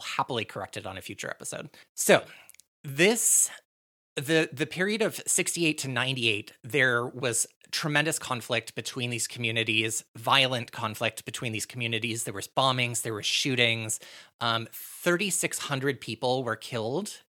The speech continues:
over the period of these thirty years, and more than thirty thousand wounded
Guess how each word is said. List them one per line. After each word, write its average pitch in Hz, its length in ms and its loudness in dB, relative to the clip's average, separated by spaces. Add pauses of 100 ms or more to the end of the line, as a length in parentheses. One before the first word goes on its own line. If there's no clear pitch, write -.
over 131 260 2
the 123 80 0
period 120 400 2
of 117 160 2
these 113 220 -4
thirty 120 240 -4
years, 110 440 0
and 123 140 -2
more 120 180 0
than 120 200 -2
thirty 151 500 -2
thousand 113 560 0
wounded 113 560 -6